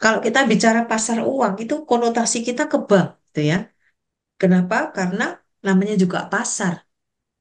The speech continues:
Pasar itu kan bertemunya, eh, penjual dan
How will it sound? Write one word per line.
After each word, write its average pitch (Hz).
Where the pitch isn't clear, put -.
Pasar 180
itu 208
kan 240
bertemunya, 190
eh, 185
penjual 196
dan 170